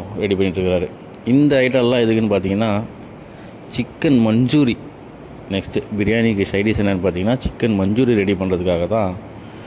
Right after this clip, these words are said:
அது எல்லாமே cut பண்ணி ready பண்ணிட்டு இருக்கிறாரு. இந்த வெங்காயத்தாள் கூட ஃப்ரெஷ்ஷாக நல்லா இருக்கணும், இதே மாதிரி தான் இருக்கணும்னு சொல்லி கேட்டு வாங்கிட்டு வர சொன்னாரு. அப்போ தான் அந்த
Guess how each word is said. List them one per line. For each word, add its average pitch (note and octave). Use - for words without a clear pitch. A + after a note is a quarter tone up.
அது F#2
எல்லாமே G#2+
cut F#2+
பண்ணி G2+
ready F#2+
பண்ணிட்டு F#2
இருக்கிறாரு. F2
இந்த F2+
வெங்காயத்தாள் G#2+
கூட B2
ஃப்ரெஷ்ஷாக G2+
நல்லா G2+
இருக்கணும், G2
இதே G#2
மாதிரி G2
தான் G#2
இருக்கணும்னு G2
சொல்லி G#2+
கேட்டு G2+
வாங்கிட்டு F#2
வர F2
சொன்னாரு. F2+
அப்போ F#2
தான் G2
அந்த F#2